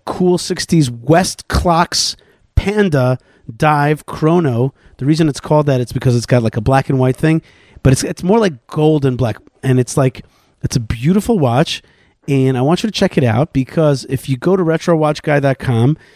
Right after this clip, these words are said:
you will see it. And it is just exactly what you wanna buy your son-in-law. Uh,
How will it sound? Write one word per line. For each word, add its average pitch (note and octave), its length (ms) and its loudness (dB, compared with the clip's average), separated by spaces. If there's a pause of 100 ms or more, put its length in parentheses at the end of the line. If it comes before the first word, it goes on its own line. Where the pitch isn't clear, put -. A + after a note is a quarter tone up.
(160)
you C#3+ 180 0
will D#3+ 120 2
see D#3 240 0
it. C#3+ 80 0
And C#3 180 -2
it D3+ 140 2
is C#3+ 140 0
just - 500 0
exactly C#3+ 540 0
what D#3 140 0
you C#3+ 120 4
wanna D3 220 2
buy B2 260 -2
your B2+ 180 2
son-in-law. D#3 800 0 (720)
Uh, C#3 120 0